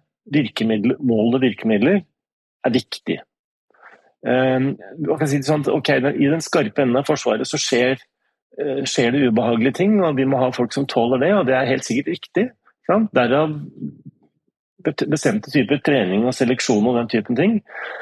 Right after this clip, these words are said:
På den andre siden så er det jo sånn at dersom, eh, dersom vi da dyrker fram en mentalitet og en kultur som folk ikke ønsker å delta i,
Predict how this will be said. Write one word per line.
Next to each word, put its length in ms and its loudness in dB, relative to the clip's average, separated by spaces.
På 100 0
den 120 2
andre 180 -2
siden 320 2
så 160 2
er 300 2
det 100 0
jo 80 -4
sånn 160 2
at 160 -4
dersom, 460 0
eh, 400 0
dersom 260 0
vi 80 4
da 160 2
dyrker 400 0
fram 180 2
en 140 2
mentalitet 720 0
og 100 2
en 120 -12
kultur 340 -2
som 160 -6
folk 240 -4
ikke 220 -2
ønsker 340 -4
å 80 -4
delta 380 2
i, 220 2